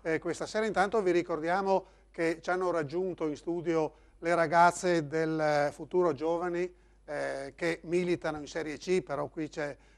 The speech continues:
ci sono delle rappresentanze anche del settore, eh, giovanile.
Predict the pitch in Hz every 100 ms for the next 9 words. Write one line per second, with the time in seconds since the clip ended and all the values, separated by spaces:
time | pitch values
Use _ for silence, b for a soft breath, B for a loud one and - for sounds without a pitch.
0 | - 139 - 151 147 143 143 143 139 147
1 | 147 151 147 143 147 147 151 139 139 139
2 | 131 143 - 156 151 147 - b b -
3 | 139 131 160 165 196 226 226 226